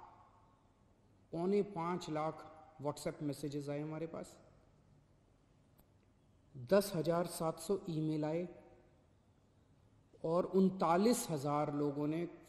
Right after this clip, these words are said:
phone करके अपने सुझाव दिए। तो मोटे-मोटे तौर पे पाँच लाख से ज़्यादा सुझाव हमारे पास आए हैं।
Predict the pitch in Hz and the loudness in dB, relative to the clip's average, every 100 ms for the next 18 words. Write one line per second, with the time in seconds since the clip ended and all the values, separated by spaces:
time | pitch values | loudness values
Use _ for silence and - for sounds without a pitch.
0 | - - 180 202 190 165 147 - 156 - | -20 0 4 4 4 0 -2 -4 -4 -4
1 | 147 139 143 120 120 123 120 123 123 120 | -4 -4 -6 -8 -8 -8 -8 -8 -8 -10
2 | 120 - - - _ _ - _ _ _ | -16 -20 -20 -20 _ _ -20 _ _ _
3 | _ _ - 185 165 165 180 180 208 190 | _ _ -2 -2 0 2 4 6 6 4
4 | 196 175 165 151 147 175 175 - - - | 2 -2 0 -2 -2 -2 -4 -6 -18 -6
5 | 160 175 185 160 147 151 - 180 139 127 | -2 -2 -2 -2 -2 -2 -4 -4 -2 -2
6 | 139 160 139 - - - - - - - | 0 2 2 -2 -12 -18 -20 -20 -20 -20
7 | - - - 139 143 143 151 139 135 131 | -20 -18 -10 -8 -4 -2 -2 -4 -6 -4
8 | 135 131 135 123 - 131 131 143 147 - | -4 -4 -6 -8 -10 -8 -6 -6 -8 -14